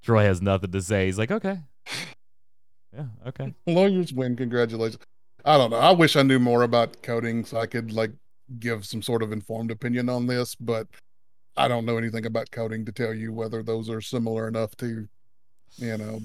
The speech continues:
Speaker 2: be a copy paste or not,
Speaker 1: I
Speaker 2: so.
Speaker 1: don't know. It's, it's gonna be a dicey, you gotta prove it. You know, if, if we're going to, and maybe that is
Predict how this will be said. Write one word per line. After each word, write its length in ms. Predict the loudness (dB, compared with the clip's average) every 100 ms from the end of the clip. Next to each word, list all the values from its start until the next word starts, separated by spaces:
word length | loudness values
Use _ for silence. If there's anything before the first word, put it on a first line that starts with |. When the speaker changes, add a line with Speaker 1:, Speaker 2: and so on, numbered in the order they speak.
| -14 -6
Speaker 2:
be 100 | -2
a 80 | -2
copy 400 | -2 -4 -4 -8
paste 340 | -10 -10 -12 -14
or 60 |
not, 340 | -14 -12 -10 -4
Speaker 1:
I 280 | 0 2
Speaker 2:
so. 40 | 2
Speaker 1:
don't 200 | 2 2
know. 360 | 2 2 0 -2
It's, 240 | -4 -2
it's 200 | -2 0
gonna 200 | 4 4
be 160 | 6 4
a 40 |
dicey, 520 | 4 6 6 6 2
you 260 | 0 0 0
gotta 240 | 4 4
prove 300 | 2 2 4
it. 180 | 4 2 -2 -20 -20
You 120 | -6
know, 140 | 0 0
if, 140 | -2
if 160 | -6 -4
we're 100 | 2
going 220 | 4 4
to, 120 | 2 2
and 120 | 4
maybe 360 | 6 6 2
that 280 | 2 4 4
is 360 | 4 2 0